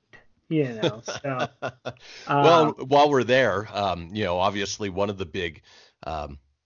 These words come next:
Speaker 2: spoilers they weren't trying to give away during the, uh, um, you know, the,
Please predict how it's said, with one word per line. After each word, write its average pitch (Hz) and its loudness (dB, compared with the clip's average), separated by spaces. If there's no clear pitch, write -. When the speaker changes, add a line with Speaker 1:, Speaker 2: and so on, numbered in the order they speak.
Speaker 2:
spoilers 101 -2
they 92 -2
weren't 90 -2
trying 87 -6
to 78 -8
give 101 -2
away 87 -4
during 85 -6
the, 76 -8
uh, 73 -8
um, - -14
you 78 -10
know, 76 -10
the, - -12